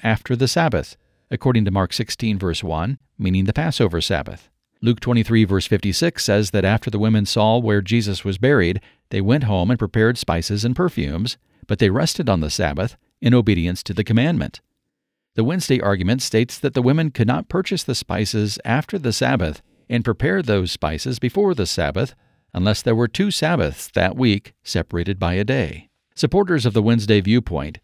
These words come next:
see theirs as the only explanation that does not violate the biblical account of the women and the spices, and holds to a literal understanding of Matthew twelve, verse forty.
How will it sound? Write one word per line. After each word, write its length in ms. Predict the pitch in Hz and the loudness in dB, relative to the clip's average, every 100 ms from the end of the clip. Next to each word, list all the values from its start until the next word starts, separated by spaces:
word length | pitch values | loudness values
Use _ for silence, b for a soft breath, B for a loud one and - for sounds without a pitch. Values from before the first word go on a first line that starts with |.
| _ | _
see 220 | - 139 | 0 2
theirs 420 | 117 110 117 123 | 4 4 4 2
as 180 | 117 101 | 0 -2
the 140 | 113 - | -2 0
only 340 | 104 127 123 | 2 4 4
explanation 800 | 123 - - 101 139 143 85 80 | 2 -2 -2 2 2 2 -2 -4
that 140 | 78 101 | -6 -2
does 160 | 113 | 2
not 220 | 110 113 | 2 2
violate 500 | 95 104 143 95 92 | 0 2 2 2 0
the 60 | - | 0
biblical 440 | 98 110 107 113 90 | 2 2 2 0 0
account 460 | 90 123 127 117 | 0 0 0 0
of 80 | 107 | -2
the 140 | 98 | 0
women 400 | 98 135 101 85 | 0 2 2 0
and 100 | 110 | -2
the 60 | 143 | -4
spices, 600 | - 170 180 80 69 - - _ _ _ | -2 -2 -2 -4 -8 -12 -16 _ _ _
and 140 | - 110 | -4 -2
holds 300 | 131 170 - | 0 0 -2
to 140 | 139 | 0
a 80 | 117 | 0
literal 420 | 98 139 170 110 | 2 0 2 2
understanding 680 | 104 104 98 - 127 113 80 | 2 2 0 0 0 0 -2
of 100 | 90 | -2
Matthew 340 | 98 98 110 | 0 0 0
twelve, 300 | 104 101 92 | 0 0 0
verse 240 | 85 90 - | 0 -2 -2
forty. 460 | 156 151 78 - | 0 2 0 -8